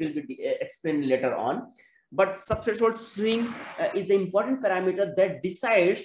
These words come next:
when the device is going to be in on state and the off state. Like suppose if I have made the V G S less than V T H, okay, so I'm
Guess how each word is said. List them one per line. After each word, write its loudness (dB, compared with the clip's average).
when 0
the -4
device 2
is -4
going 0
to 0
be 0
in -2
on -2
state -4
and -2
the 0
off -2
state. -4
Like 4
suppose 0
if 0
I -2
have -2
made 4
the -2
V -6
G 0
S 0
less 2
than 0
V -2
T -4
H, -16
okay, -4
so -6
I'm -2